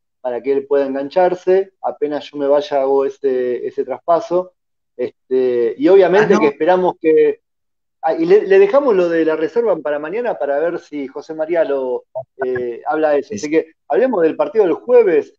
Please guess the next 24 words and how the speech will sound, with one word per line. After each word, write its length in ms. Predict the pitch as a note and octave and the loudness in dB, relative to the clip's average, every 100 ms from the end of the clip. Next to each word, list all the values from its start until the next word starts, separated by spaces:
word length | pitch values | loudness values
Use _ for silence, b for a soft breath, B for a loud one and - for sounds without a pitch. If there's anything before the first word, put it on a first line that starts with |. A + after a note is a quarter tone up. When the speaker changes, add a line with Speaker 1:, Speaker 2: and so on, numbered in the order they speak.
| _ | _
Speaker 1:
¿A 140 | D#3 D3+ | -6 -4
qué 100 | A#3+ | 0
hora 180 | G3+ A3 | 0 2
es, 500 | A3+ G3+ F3 - D#3 | 2 0 -2 -8 -8
este, 920 | C#3 C3+ C#3 - C3+ C3 B2+ B2 B2 | -6 -6 -10 -8 -6 -4 -6 -6 -10
el 100 | B2 | -10
partido? 720 | C3+ C3+ G#3 C#3+ C#3+ G#3 G3+ | -10 -10 -4 0 2 2 -4
Speaker 2:
Pará. 80 | D3 | -8
Speaker 1:
¿Y 80 | - | -10
quién 140 | F#3 | -4
lo 60 | D3+ | -4
Speaker 2:
Ah, 60 | - | -4
Speaker 1:
transmite? 420 | D3+ G3 G#3 A3 - _ _ _ - | -6 0 0 0 -10 _ _ _ -2
Sí. 160 | E3+ - _ _ _ _ _ _ | -2 -2 _ _ _ _ _ _
Speaker 2:
Ganó 320 | F#3 B2+ D#3+ F#3 | -4 -2 -2 -2
Elías 320 | F#3+ F#3+ F3 | 0 0 0
Paredes 840 | E3 D#3 F3 F3+ G3 G3 - - _ - | -2 0 0 -2 -4 -10 -12 -20 _ -14
y 120 | A2 | -12
se 160 | A2 A#2 | -8 -6
lesionó 680 | A2+ A2 B2+ C#3 C3+ B2 | -6 -6 -8 -4 -4 -4
un 120 | A#2+ C#3 | -4 -6
hombro 600 | D3 C#3+ D#3 F3 E3 - _ _ _ _ - | -8 -6 -4 -2 -4 -12 _ _ _ _ -6
por 200 | G2+ A2 | -4 -2
puntos 640 | E3 F3 E3+ F#3+ F3+ - | -2 -4 -4 -6 -6 -10